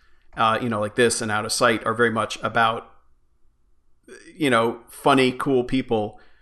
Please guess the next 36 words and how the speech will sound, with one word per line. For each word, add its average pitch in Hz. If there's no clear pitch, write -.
who 143
probably 170
shouldn't 151
end 120
up 131
together. 170
You 135
know, 131
it, 127
and, 127
yeah, 113
but 120
this 131
also 131
captures 120
that 107
whole 110
feeling 117
of, 113
like, 110
when 110
you 110
first -
started 117
dating 117
someone 123
and, 110
like, 107
the 110
entire 107
rest 110
of 120
the 113
world 113
kinda, 113
like, 110